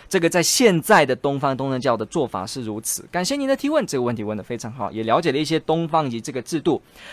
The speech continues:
好，那不过我们还是要了解一下哦。最后我做一个澄清，有人说天主教会视神职人员、神父、主教啊，只是不能够结婚这件事奉为神律。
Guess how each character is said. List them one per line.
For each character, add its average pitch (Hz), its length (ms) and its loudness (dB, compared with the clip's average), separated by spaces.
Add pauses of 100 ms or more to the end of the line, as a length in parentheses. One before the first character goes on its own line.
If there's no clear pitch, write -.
(140)
好， 113 160 0
那 135 240 2 (220)
不 294 100 0
过 339 100 6
我 262 80 8
们 208 80 2
还 233 80 -2
是 269 120 2
要 294 60 6
了 208 140 6
解 190 180 4
一 120 60 2
下 156 260 4
哦。 123 220 6
最 254 160 2
后 226 160 4
我 127 100 6
做 175 180 2
一 - 20 -4
个 135 100 0
澄 110 300 -6
清， 127 320 -4 (720)
有 185 140 4
人 233 180 2
说 294 280 2 (180)
天 311 180 0
主 233 140 0
教 220 240 4
会 208 240 2
视 240 720 2 (440)
神 170 440 2
职 139 240 -2
人 139 200 4
员、 123 260 4
神 131 320 0
父、 185 180 -4
主 120 180 -6
教 139 320 2 (260)
啊， 113 200 0
只 131 260 -6
是 196 180 0
不 339 300 2
能 156 280 4
够 202 180 4
结 123 280 -2
婚 160 200 2
这 208 160 2
件 190 180 0
事 170 400 -2
奉 240 580 4
为 117 200 2
神 120 640 0
律。 240 220 4